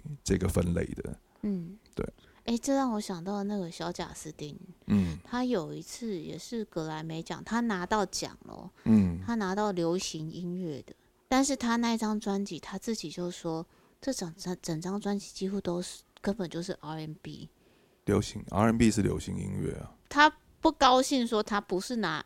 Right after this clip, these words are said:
Speaker 2: R and B，他觉得
Speaker 1: 哦。
Speaker 2: 为什么给他流行音乐的这样子。
Speaker 1: 嗯。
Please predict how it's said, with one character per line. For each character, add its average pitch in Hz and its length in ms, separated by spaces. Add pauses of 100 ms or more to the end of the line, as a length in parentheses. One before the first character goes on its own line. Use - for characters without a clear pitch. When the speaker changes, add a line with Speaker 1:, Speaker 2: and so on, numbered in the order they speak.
Speaker 2:
R 151 240
and 165 160
B， - 200
他 185 220
觉 147 220
得 67 260 (220)
Speaker 1:
哦。 113 300 (160)
Speaker 2:
为 220 160
什 - 220
么 67 320 (140)
给 - 160
他 170 260
流 104 200
行 - 220 (120)
音 139 280
乐 113 120 (120)
的 - 120 (180)
这 - 80
样 95 260
子。 - 120
Speaker 1:
嗯。 50 80